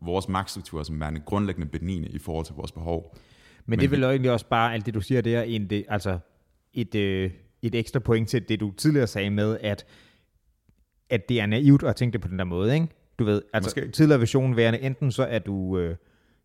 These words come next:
Speaker 2: enten så er du naiv, hvis du tror, du, at du kan løse det på den her måde, eller også er du ond, hvis du mener, du skal løse det på den her måde, ikke? Det er jo, det er jo, det har været meget sådan binært næsten.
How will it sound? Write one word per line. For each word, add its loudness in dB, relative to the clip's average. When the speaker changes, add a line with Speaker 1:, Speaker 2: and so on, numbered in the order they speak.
Speaker 2:
enten -2
så 2
er 6
du 4
naiv, 8
hvis 4
du 0
tror, 4
du, 6
at -2
du 4
kan 4
løse 6
det -6
på -4
den 0
her 2
måde, 4
eller 2
også -2
er 0
du -2
ond, 0
hvis -10
du -10
mener, 0
du -6
skal -4
løse -2
det -10
på -10
den -4
her -6
måde, 0
ikke? 0
Det 4
er 4
jo, 6
det 2
er 6
jo, 2
det -4
har 2
været 0
meget 4
sådan 6
binært 2
næsten. -6